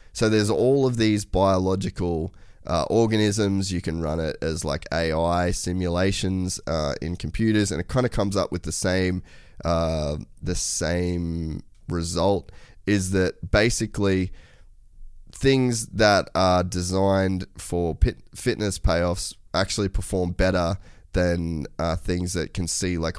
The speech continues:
all of, I'm not really saying this right. How would I use this as an example?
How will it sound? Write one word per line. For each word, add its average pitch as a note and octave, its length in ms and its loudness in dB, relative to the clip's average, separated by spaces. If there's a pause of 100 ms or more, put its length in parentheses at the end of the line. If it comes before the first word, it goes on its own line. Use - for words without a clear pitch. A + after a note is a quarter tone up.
all F#2+ 560 0
of, E2 400 -2 (220)
I'm - 120 -6
not G2+ 180 -4
really F#2+ 180 -4
saying - 320 -2
this - 200 -6
right. - 200 -6 (1000)
How A2+ 160 0
would G#2+ 80 2
I F2 60 -2
use C#2 260 -4
this E2 180 -6
as D2 140 -4
an D2 80 -6
example? D#2+ 520 -4